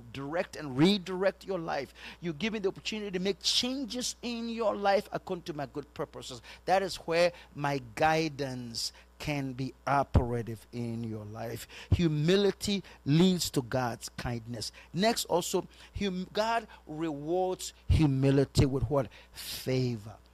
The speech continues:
"If my people can be humble before me." You say, "What is it if I allow God to control me?" God says, "You're gonna get God's favor." James four six says, "God opposes the proud, but what? He shows what? Favor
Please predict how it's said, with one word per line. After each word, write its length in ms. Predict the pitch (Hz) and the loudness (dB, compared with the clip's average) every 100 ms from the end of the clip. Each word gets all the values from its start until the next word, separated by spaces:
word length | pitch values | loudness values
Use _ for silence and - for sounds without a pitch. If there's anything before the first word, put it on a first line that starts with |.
| - _ - | -20 _ 8
"If 380 | 262 285 - | 8 8 4
my 200 | 226 220 196 - | 0 0 0 0
people 440 | 226 233 - 160 - | 0 -2 -4 -8 -6
can 200 | 156 143 | -6 -4
be 140 | 139 | -4
humble 540 | 123 - 160 151 143 | -6 -6 -8 -2 -2
before 440 | 139 127 - 127 113 | -2 -4 -10 -12 -12
me." 180 | 110 101 - _ _ _ - | -14 -20 -20 _ _ _ -12
You 60 | |
say, 140 | 208 233 | -8 -6
"What 180 | 240 | -4
is 180 | 330 226 | -4 -4
it 120 | 240 - - _ _ _ _ _ _ | -6 -8 -16 _ _ _ _ _ _
if 120 | 185 | -12
I 100 | 196 | -8
allow 160 | 190 190 | -8 -10
God 240 | 170 175 | -12 -14
to 60 | - | -16
control 360 | - 147 160 156 | -20 -18 -18 -18
me?" 100 | 123 104 | -20 -20
God 160 | 147 160 | -18 -18
says, 140 | - | -18
"You're 80 | 143 | -18
gonna 100 | 170 | -16
get 160 | 175 180 | -16 -16
God's 160 | 190 | -16
favor." 300 | - 202 170 - _ _ _ _ - | -14 -16 -16 -20 _ _ _ _ -8
James 180 | 156 185 | -6 -6
four 280 | - 160 165 | -8 -10 -10
six 220 | - 123 | -8 -10
says, 100 | 143 | -6
"God 200 | 135 160 | -2 -2
opposes 440 | 147 170 151 151 | -2 -8 -10 -10
the 60 | 127 | -14
proud, 340 | - 135 139 - | -8 -2 -2 -2
but 180 | 160 139 | -4 0
what? 220 | 175 139 - | 2 2 2
He 140 | 139 | 2
shows 320 | 135 180 160 | 6 6 6
what? 220 | 156 139 - - - | 8 6 4 -12 -12
Favor 960 | - - - - 226 254 233 269 262 | 0 4 8 12 12 12 12 12 12